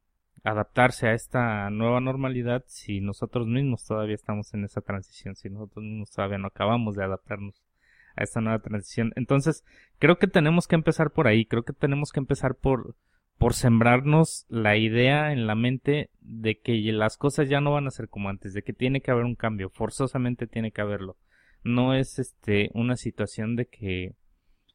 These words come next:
solamente porque me conviene lo voy a hacer, ¿no? Sino que es algo que tenemos que hacer, eh, absolutamente todos. Es algo a lo que nos estamos enfrentando todos. Y entre más fácil nos, en-, entre más fácil entendamos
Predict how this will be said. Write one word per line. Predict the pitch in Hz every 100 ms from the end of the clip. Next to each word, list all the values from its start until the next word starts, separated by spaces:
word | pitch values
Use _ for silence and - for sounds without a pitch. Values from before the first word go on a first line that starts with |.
| _
solamente | - 123 127 127 127 127 131 _ _ _
porque | 113 107 117
me | 104
conviene | - 110 110 127 127 139
lo | 123
voy | 110 117
a | 117
hacer, | - 120 92
¿no? | 98 107
Sino | 135 - 101 98 -
que | 107
es | -
algo | 120 120 127
que | 107
tenemos | - 101 113 117
que | -
hacer, | 110 117 107 _ _ _ _ _ _ -
eh, | 98 98 -
absolutamente | 110 - 117 127 135 135 131 120
todos. | - 123 95 - _ -
Es | 113 123
algo | 117 120
a |
lo | 107
que | -
nos | 104 -
estamos | - 113 113
enfrentando | 107 - 101 104 107 104
todos. | - 107 95 _ _ _ _ -
Y | 117
entre | 117 123 120
más | 131 135
fácil | 143 139 147 139
nos, | 120 107 - _
en-, | - 107 95 _ _ _ _ _
entre | 82 71 123 117 123 120
más | 135
fácil | - 143 143
entendamos | 117 - 110 110 127 123 107 -